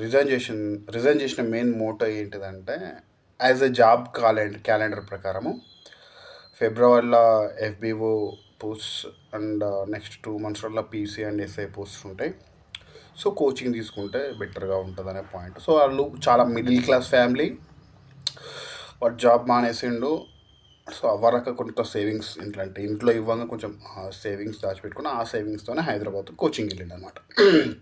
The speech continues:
డిసెంబర్లో, డిసెంబర్, జనవరి, ఫిబ్రవరి రాక కోచింగ్ తీసుకున్నాడు. So, ఫిబ్రవరిలో జాబ్ క్యాలెండర్ అప్లై కావాలి,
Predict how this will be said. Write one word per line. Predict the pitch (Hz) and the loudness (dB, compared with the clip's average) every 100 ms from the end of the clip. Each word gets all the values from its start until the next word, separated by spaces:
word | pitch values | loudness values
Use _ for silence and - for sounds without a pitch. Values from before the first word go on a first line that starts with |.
| _ _ _ _ _ _ _ _ - - - - - - - - - - _ - | _ _ _ _ _ _ _ _ -18 -18 -16 -18 -18 -18 -18 -20 -20 -20 _ -12
డిసెంబర్లో, | 123 113 135 131 127 127 127 123 127 127 123 | -8 2 2 4 2 4 4 4 4 6 6
డిసెంబర్, | 120 127 123 120 | 4 -2 0 2
జనవరి, | 120 113 117 127 | 4 4 2 0
ఫిబ్రవరి | 131 110 117 117 | -4 2 4 6
రాక | 110 113 | 4 2
కోచింగ్ | 135 - 110 117 | -4 -6 -8 -6
తీసుకున్నాడు. | 110 104 123 156 143 | -8 -8 -8 -8 -6
So, | |
ఫిబ్రవరిలో | 123 113 123 135 127 135 160 | -6 -4 6 6 6 6 4
జాబ్ | 156 123 123 | 4 4 4
క్యాలెండర్ | 127 120 123 | 4 0 2
అప్లై | 120 - 117 110 | 0 2 0 2
కావాలి, | 107 104 107 156 | 2 2 2 -2